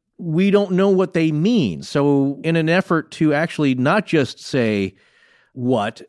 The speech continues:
but how and why, it kind of branches both sides. I see this. I'm kind of in the middle. I, I do see benefits to both sides. You just don't describe what's there. That can be done by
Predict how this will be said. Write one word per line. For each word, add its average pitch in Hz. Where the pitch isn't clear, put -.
but 120
how 127
and 107
why, 104
it 175
kind 302
of 226
branches 185
both 156
sides. 220
I 170
see 247
this. 135
I'm 151
kind 240
of 190
in 185
the 180
middle. 196
I, 143
I 143
do 175
see 180
benefits 170
to -
both 131
sides. 120
You 175
just 170
don't 185
describe 143
what's 123
there. 110
That 120
can 120
be 117
done 117
by 107